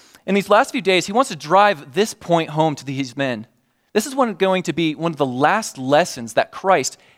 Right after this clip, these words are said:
ever gets to teach his men. And he wants to make sure that they know it. He wants to make sure that they have genuine faith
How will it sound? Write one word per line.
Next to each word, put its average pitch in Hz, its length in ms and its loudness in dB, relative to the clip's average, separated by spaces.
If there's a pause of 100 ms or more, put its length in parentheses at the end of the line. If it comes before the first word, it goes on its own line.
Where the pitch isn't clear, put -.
(160)
ever 170 340 2
gets 135 300 -4
to 147 80 -8
teach - 240 -8
his 131 100 -8
men. 135 300 -4 (960)
And 160 80 -6
he 175 60 0
wants 175 260 2
to 175 40 -8
make 170 140 -2
sure 170 140 -2
that 139 240 -2
they 160 200 4
know 131 300 0
it. - 240 -10 (2500)
He 190 60 0
wants 208 180 4
to 214 60 -4
make 208 120 2
sure 202 240 4 (320)
that 170 200 2
they 220 200 6
have 208 280 0 (280)
genuine 214 640 0
faith - 580 -2